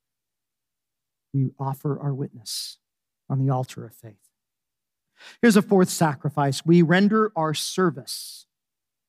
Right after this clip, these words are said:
on the altar of our faith. We render our service. In verse sixteen, Hebrews urges us to not forget to do good. And the word he uses to describe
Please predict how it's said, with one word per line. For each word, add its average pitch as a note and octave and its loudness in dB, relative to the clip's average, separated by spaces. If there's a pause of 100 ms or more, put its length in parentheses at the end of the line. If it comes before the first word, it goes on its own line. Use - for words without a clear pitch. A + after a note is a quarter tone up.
(360)
on C#3+ 0
the C3+ -2
altar C#3+ -4
of A2+ -12
our A2+ -14
faith. A2+ -16 (260)
We D3+ 4
render D#3 2
our D3+ -4
service. - -6 (1040)
In E3 6
verse G3+ 6
sixteen, A3 4
Hebrews F3+ 6
urges F#3+ 4
us E3 0
to F#3 0
not F3+ 4
forget F#3 -2
to G#3 -4
do F#3 0
good. E3 0
And D#3+ -2
the E3+ 2
word B3 2 (240)
he A#3 6
uses G3 4
to A3 0
describe G#3 0